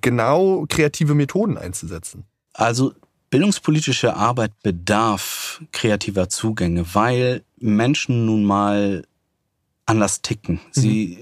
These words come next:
Speaker 1: Mhm.
Speaker 2: Menschen sind keine Roboter, die einfach Informationen aufnehmen und dann fertig, sondern wir, wir sind sinnliche Wesen.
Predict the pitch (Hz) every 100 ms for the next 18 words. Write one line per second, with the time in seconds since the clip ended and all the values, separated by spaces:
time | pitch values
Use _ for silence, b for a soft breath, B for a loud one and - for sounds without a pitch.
0 | 120 123 147 123 143 - 107 92 87 87
1 | 82 85 - - 104 107 95 - 110 95
2 | - 131 - 120 107 87 90 - 131 -
3 | 78 - 98 101 - B B B - 104
4 | 110 110 - 120 110 98 104 107 127 95
5 | 127 151 117 104 104 87 107 117 87 85
6 | 80